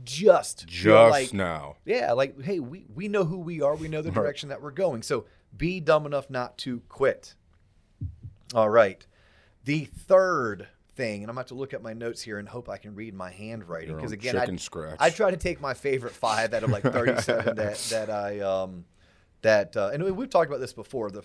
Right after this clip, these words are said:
Speaker 1: the, the, the third one. Y'all focus on earning. Focus on earning. What am I gonna do today that's gonna make me a lot of money? Sometimes you have to think bigger, right? That's a hard thing. When I was twenty-three,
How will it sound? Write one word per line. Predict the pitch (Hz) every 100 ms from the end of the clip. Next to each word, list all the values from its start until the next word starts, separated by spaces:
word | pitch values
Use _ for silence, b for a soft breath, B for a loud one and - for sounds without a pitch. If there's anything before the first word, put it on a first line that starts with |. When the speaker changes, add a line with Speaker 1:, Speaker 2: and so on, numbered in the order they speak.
| -
Speaker 1:
the, | 113 101 98 107
the, | 101 95
the | 95 98
third | 113 95
one. | 80 80 - _ _ _ _ _ _ _
Y'all | - 170 160
focus | 190 190 180
on | 147 131
earning. | 113 127 143 - _ _ _ _ _ _ _ _ _ _ _ _ _ -
Focus | 156 175 - 180 -
on | 151 143 139 139 143 -
earning. | 135 113 85 - -
What | 117 170 -
am | 170
I | 160 170
gonna | 160 151
do | 139 147
today | 151 135
that's | 123
gonna | 131 110
make | 104 -
me | 107
a |
lot | 95 90
of |
money? | 85 80 _ _ _ _ _ _ _ _
Sometimes | - 208 208 170
you | 143
have | 135
to |
think | 160 123
bigger, | 147 156 170 _ _ _ _ _ _ _ -
right? | 147
That's | 190 220
a | 185
hard | 135 180 -
thing. | - _ _ _ _ _ _ -
When | 135
I | 123 170
was | 214 120
twenty-three, | - - 185 151 - 127 147 202 240